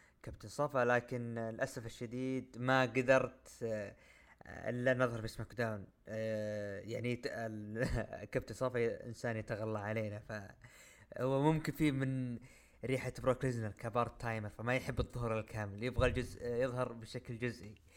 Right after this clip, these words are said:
فجدًا، جدًا سعيد بتواجدك معي. طبعًا ندخل الآن إلى عرض سماك داون. افتتح العرض بمباراة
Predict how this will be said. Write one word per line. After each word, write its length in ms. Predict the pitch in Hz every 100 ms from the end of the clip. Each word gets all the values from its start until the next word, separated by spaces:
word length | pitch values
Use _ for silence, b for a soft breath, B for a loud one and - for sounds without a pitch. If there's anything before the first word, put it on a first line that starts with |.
| B B B
فجدًا، 500 | - 120 117 170 147
جدًا 320 | 131 156 131 127
سعيد 580 | - 131 143 139 107
بتواجدك 580 | 117 - 113 107 107 -
معي. 240 | 110 104 - _ B B B B B B B -
طبعًا 220 | 208 190
ندخل 260 | 214 - 147
الآن 380 | - 180 196
إلى 160 | 165 131
عرض 420 | 120 110 123 135
سماك 320 | 120 117 110 -
داون. 220 | 147 147
افتتح 380 | 127 117 - 113
العرض 540 | 107 104 101 151 147
بمباراة 460 | 123 110 110 110